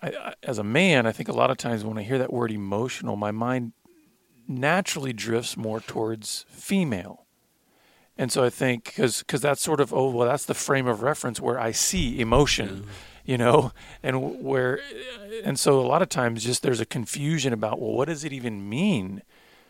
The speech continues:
Speaker 1: to be emotional or to be an emotional being? So I think we have to start in a very basic way of just starting to unpack definitions for what is,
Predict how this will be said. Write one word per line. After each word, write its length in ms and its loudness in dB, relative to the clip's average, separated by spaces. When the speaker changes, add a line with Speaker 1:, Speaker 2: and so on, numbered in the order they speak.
Speaker 1:
to 140 0
be 400 -2
emotional 520 -2
or 100 -8
to 140 -8
be 260 -6
an 60 -6
emotional 760 0
being? 500 -2
So 380 2
I 80 -4
think 160 2
we 80 6
have 100 4
to 100 0
start 320 0
in 80 -4
a 80 2
very 280 0
basic 880 -2
way 520 -6
of 140 -4
just 180 -2
starting 240 0
to 120 -2
unpack 520 -2
definitions 920 -4
for 440 -4
what 240 -2
is, 160 -2